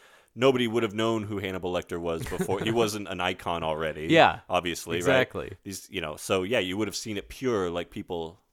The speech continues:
Speaker 1: would have in eighty-six.
Speaker 2: And it's not like it was even Anthony Hopkins playing the guy, so it's not like my brain would have even made that
Speaker 1: Totally.
Speaker 2: connection.
Speaker 1: Yeah.
Speaker 2: And I don't think Will Graham's a character in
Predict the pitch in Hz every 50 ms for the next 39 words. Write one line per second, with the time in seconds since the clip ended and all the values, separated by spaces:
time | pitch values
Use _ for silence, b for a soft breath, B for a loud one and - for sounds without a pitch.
0 | _ _ 101 101 107 90 92 90 87 80 85 82 82 92 87 80 78 - 123 127
1 | 120 101 156 160 160 156 147 135 139 143 139 131 143 147 139 135 123 127 139 131
2 | - 127 120 107 101 127 170 202 - - - 101 98 98 90 - - 123 110 104
3 | 101 104 104 92 104 95 98 104 117 - - 123 113 107 - - 120 113 113 107
4 | 110 107 104 107 107 95 85 113 110 110 107 110 107 104 101 101 107 101 104 98
5 | 98 98 101 92 90 98 110 127 - - _ _ - 120 92 90 - 73 69 71
6 | 73 - 64 64 69 - - 80 - 110 113 131 143 139 113 - 151 135 - 110
7 | 110 131 139 131 127 107 98 110 117 123 123 120 117 98 101 - - - 120 151
8 | 143 95 - - - 65 71 76 58 65 85 90 78 78 78 82 95